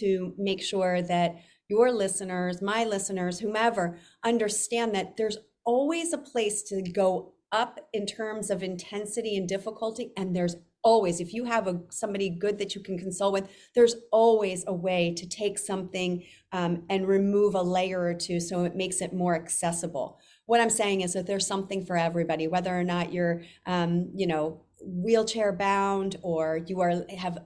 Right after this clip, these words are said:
other, you have another kind of limitation that requires a, a workaround. There's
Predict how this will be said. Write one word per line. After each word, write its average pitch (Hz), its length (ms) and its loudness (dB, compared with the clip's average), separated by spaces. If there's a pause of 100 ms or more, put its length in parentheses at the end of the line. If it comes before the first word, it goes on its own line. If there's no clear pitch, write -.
other, 220 360 4
you 202 120 2
have 175 180 -2
another 202 500 0
kind 208 280 -4
of 175 160 -2
limitation 202 960 -2
that 175 240 2 (240)
requires 196 680 2
a, 175 300 0
a 185 40 0
workaround. 240 880 0 (220)
There's 214 180 -2